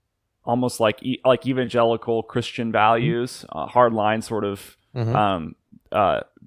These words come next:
Speaker 1: dogma, right? Just like, "Hey, this is how you need to behave, and this is, this is our moral view of the world." And I, I think the party has moved away from that. Um, not the party, but I think conservatives have moved away from that, uh, because I think that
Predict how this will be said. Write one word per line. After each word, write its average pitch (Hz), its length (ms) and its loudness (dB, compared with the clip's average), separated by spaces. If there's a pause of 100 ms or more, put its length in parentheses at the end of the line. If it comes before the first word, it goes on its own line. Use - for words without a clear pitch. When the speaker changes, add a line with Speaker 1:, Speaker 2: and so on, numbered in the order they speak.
Speaker 1:
dogma, 151 500 8
right? 113 320 2
Just - 220 -6
like, 107 100 -2
"Hey, 110 200 4
this 107 180 -4
is 98 80 -10
how 104 80 0
you 101 100 -2
need 101 160 -6
to 98 60 -6
behave, 98 460 0
and 95 80 -10
this - 140 -12
is, - 280 -12
this 107 160 -8
is 98 100 -12
our 95 100 -2
moral 90 320 -6
view 95 220 -6
of 92 60 -6
the 92 100 -6
world." 92 220 0
And 80 160 -6 (340)
I, 117 200 0
I 127 60 2
think 143 180 -4
the 120 60 -4
party 123 340 2
has 113 120 -2
moved 113 240 -4
away 104 200 -2
from 131 180 -6
that. 143 360 2
Um, 107 380 -2
not 139 160 2
the - 80 -4
party, 117 300 4
but 104 100 0
I 107 60 2
think 113 220 -4 (260)
conservatives 120 580 -2
have 98 80 -8
moved 95 180 -8
away 87 140 -4
from 92 160 -12
that, 87 300 -6 (320)
uh, 104 200 2
because 104 480 2
I 104 80 0
think 110 320 -4
that 104 480 2